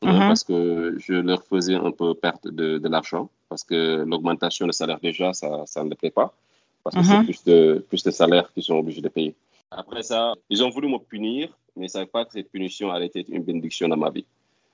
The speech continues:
Speaker 1: Alors, ils m'ont
Speaker 2: D'accord.
Speaker 1: pris, ils m'ont sorti de ce département pour m'envoyer,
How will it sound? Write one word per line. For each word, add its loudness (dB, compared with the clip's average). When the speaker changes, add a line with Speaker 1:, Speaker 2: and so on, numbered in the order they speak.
Speaker 1:
Alors, 6
ils 4
m'ont 6
Speaker 2:
D'accord. 4
Speaker 1:
pris, -2
ils -12
m'ont -12
sorti -12
de -2
ce 2
département 4
pour -4
m'envoyer, 2